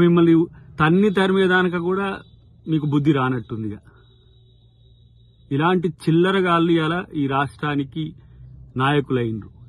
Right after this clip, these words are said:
ఇలాంటి చిల్లరగాళ్ళు ఇవాళ తెలంగాణను పాలించి నాశనం చేసిండ్రు. ఒక్కొక్కరిని తెలంగాణ నుంచి తరిమి కొట్టే పరిస్థితులు వస్తాయి, గుర్తుపెట్టుకోండి, తస్మాత్ జాగ్రత్త.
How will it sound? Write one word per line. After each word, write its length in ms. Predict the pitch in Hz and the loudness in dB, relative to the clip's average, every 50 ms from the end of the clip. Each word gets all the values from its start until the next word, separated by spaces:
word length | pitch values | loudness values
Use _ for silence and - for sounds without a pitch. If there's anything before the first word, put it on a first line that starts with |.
| - - - | -18 -10 -8
ఇలాంటి 260 | 135 139 139 139 135 - - - | -6 -4 -4 -4 -6 -8 -4 -2
చిల్లరగాళ్ళు 600 | 147 151 156 160 170 170 165 156 151 151 151 160 147 | 0 2 2 2 2 2 0 0 0 0 0 0 0
ఇవాళ 200 | 143 139 139 156 170 170 - - - - - - - - | 0 -2 -2 -4 -6 -8 -14 -20 -20 -20 -20 -20 -6 -2
తెలంగాణను 500 | 135 135 139 139 143 147 143 139 135 - - | 0 0 2 2 2 2 2 0 -2 -2 0
పాలించి 400 | 131 127 135 135 139 131 - 170 139 123 127 | 0 0 2 2 0 0 -2 -2 -2 0 2
నాశనం 400 | 131 143 143 - 156 156 143 139 123 | 2 2 2 2 0 0 0 0 -2
చేసిండ్రు. 400 | 123 120 - - 113 104 101 - - - - - - - - - - - - - - - - - - - - - - - - - - 131 | -2 -4 -4 -6 -8 -8 -8 -10 -16 -20 -20 -20 -20 -20 -20 -20 -20 -20 -20 -20 -20 -20 -20 -20 -20 -20 -20 -20 -20 -20 -14 -6 -6 -6
ఒక్కొక్కరిని 600 | 127 - 165 156 - - 175 165 170 175 180 190 202 214 - - - - - - - - - - - | -2 -2 -2 -2 0 0 0 2 4 4 4 4 2 0 -4 -10 -16 -20 -20 -20 -20 -20 -12 -6 -2
తెలంగాణ 420 | 131 143 151 156 165 170 170 170 170 165 165 | 0 2 2 2 2 4 4 4 4 4 2
నుంచి 180 | 165 156 - 143 - - | 2 0 -2 -6 -2 -2
తరిమి 260 | 143 143 151 165 175 165 - | 0 2 4 4 4 4 2
కొట్టే 280 | 165 156 - 165 156 156 151 147 139 - - - - - - 143 | 0 0 0 0 0 0 0 -2 -6 -10 -18 -20 -20 -8 -2 0
పరిస్థితులు 400 | 147 147 139 - 170 156 165 156 | 0 0 0 -2 -4 0 0 0
వస్తాయి, 340 | 139 139 - 160 151 139 123 | 0 0 0 0 0 0 0
గుర్తుపెట్టుకోండి, 600 | 131 135 123 143 139 151 135 - - 151 147 139 - - | -2 -4 -2 -2 -2 -2 -2 -2 -2 -2 -2 0 -2 -2
తస్మాత్ 400 | 131 123 - - 151 147 131 120 135 | -4 -6 -4 -2 -2 -2 -2 -2 -2
జాగ్రత్త. 380 | 135 135 127 135 135 - - | -2 -2 -2 -4 -6 -4 -4